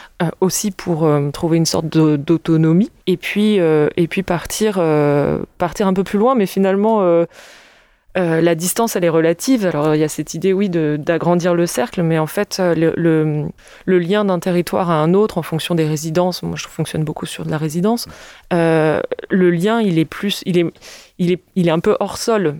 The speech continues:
On, la notion de distance, elle, elle est plus la même quand... Euh, quand, en fait, on s'installe aussi quelque part pendant plusieurs années. Moi, c'est plus quelques mois,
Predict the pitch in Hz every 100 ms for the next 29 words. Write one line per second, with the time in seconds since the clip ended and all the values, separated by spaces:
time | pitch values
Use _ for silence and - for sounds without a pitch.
0 | - 165 165 156 151 151 147 143 143 139
1 | 143 147 151 156 - 170 165 - 208 208
2 | 180 156 160 - 185 170 160 190 196 175
3 | 160 - 156 147 147 - - - _ _
4 | - 135 156 185 165 151 160 151 190 185
5 | 165 - 185 165 165 180 175 - 156 151
6 | 147 156 _ _ _ _ _ - 151 147
7 | 160 165 180 165 - - 175 - 165 -
8 | 165 175 233